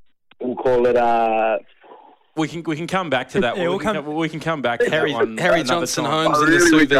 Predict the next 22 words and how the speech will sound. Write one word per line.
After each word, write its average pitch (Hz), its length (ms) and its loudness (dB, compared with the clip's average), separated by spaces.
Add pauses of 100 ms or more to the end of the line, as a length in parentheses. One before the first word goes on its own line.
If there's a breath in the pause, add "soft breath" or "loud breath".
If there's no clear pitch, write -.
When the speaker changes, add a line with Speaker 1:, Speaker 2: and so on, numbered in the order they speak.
Speaker 1:
I'd 127 60 -2
Speaker 4:
five. 135 100 2
Speaker 1:
done 135 160 2
for 123 280 -2
you. 120 360 4
Speaker 2:
We'll 147 140 -2
have 175 180 -2
to 190 80 -6
get 156 180 -2
you 131 100 -2
on. 131 160 -4
Yeah, 127 160 -2
sorry, 131 280 -2
that 151 100 -2
was 139 160 -4
a, 120 60 -4
that 135 140 -4
was 131 120 -6
a 110 40 -8
question 117 380 -8
without 107 200 -6
notice. 117 360 -8